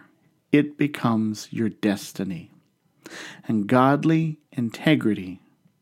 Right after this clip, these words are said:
asks you to honor God no matter what, and that's a good destiny to be aiming at. My prayer is a very simple one. It's written by someone else. Thomas à Kempis wrote this prayer, and I think it's a good one for us.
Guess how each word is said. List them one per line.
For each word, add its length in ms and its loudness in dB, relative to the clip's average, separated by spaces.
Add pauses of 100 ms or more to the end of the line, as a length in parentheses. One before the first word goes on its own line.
(560)
asks 460 0
you 440 2 (160)
to 140 -8
honor 300 4
God 500 0 (160)
no 120 -4
matter 340 4
what, 420 -2
and 200 -2
that's 680 2
a 60 0
good 260 2
destiny 540 0
to 80 -2
be 240 -2
aiming 320 -2
at. 300 -14 (1400)
My 140 4
prayer 560 4
is 120 -4
a 40 -2
very 160 6
simple 320 2
one. 140 2
It's 180 -4
written 240 6
by 80 6
someone 340 4
else. 200 0
Thomas 360 2
à 80 4
Kempis 440 2
wrote 200 0
this 180 -2
prayer, 380 0
and 140 0
I 60 0
think 160 0
it's 140 0
a 40 4
good 220 2
one 160 -2
for 260 -4
us. 380 -12